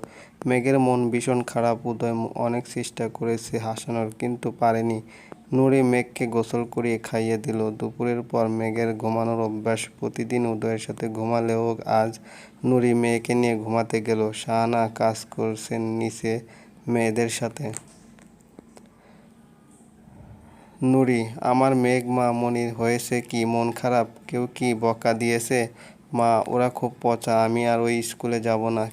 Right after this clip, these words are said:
"কি বলে? আমার মা স্কুলে না গেলে লেখাপড়া শিখবে কোথা থেকে? আমি উদয় ভাইয়ার কাছ থেকে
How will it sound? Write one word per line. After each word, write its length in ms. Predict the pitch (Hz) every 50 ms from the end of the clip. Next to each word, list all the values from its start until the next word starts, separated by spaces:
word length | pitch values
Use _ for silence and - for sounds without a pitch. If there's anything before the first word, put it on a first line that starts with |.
| - -
"কি 200 | - 127 127 123
বলে? 400 | 117 120 117 117 113 113 113 - -
আমার 380 | - 107 113 113 117 120 117 117
মা 360 | 117 113 113 113 110 113 - - - 127
স্কুলে 440 | - - - - 120 120 120 117
না 240 | 117 120 117 113 113
গেলে 340 | 113 113 113 113 113 113 110
লেখাপড়া 540 | 113 113 110 - - 117 - - 120 117 113
শিখবে 440 | 113 - 113 113 107 113 120 117 113
কোথা 360 | - - 113 110 - 120 117
থেকে? 340 | - 127 113 - 113 107 107 - - - - - - - - - -
আমি 220 | - 123 127 131 127
উদয় 360 | 120 135 120 127 127 123 120
ভাইয়ার 380 | 120 123 120 120 120 120 120 117
কাছ 320 | - 123 117 117 - -
থেকে 600 | - - 123 117 123 123 117 113 113 113 117 117